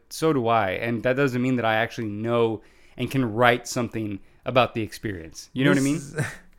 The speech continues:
Speaker 2: <laughs> yeah, it just, like, it just sounds like someone else, like, s-, like, uh, someone kinda coming to the story and just kinda making it up and not doing any research or some, anything like that. 'Cause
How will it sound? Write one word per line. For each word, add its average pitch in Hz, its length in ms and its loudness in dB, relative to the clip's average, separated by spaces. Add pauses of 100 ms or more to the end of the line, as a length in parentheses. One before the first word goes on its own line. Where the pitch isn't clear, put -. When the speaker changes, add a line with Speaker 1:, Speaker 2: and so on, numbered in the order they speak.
(160)
Speaker 2:
<laughs> - 500 -4
yeah, 170 420 8
it 160 120 4
just, 160 340 -2
like, 147 240 -4
it 165 180 -4 (300)
just 208 260 0
sounds 165 420 4
like 135 180 0
someone 151 440 0
else, 135 420 -6
like, 123 260 -6
s-, - 160 -12 (120)
like, 139 180 -12 (180)
uh, 127 320 -10 (680)
someone 202 300 2
kinda 185 340 2
coming 156 380 4
to 160 140 0
the 131 80 2
story 135 320 -2
and 135 80 -2
just 151 160 -4
kinda 170 180 0
making 139 500 0
it 123 120 0
up 123 340 -2
and 135 180 -6
not 135 280 -6
doing 139 320 -4
any 143 640 -2
research 165 720 0
or 170 180 -2
some, 185 320 0
anything 185 380 0
like 190 180 0
that. 190 220 4
'Cause 135 280 -4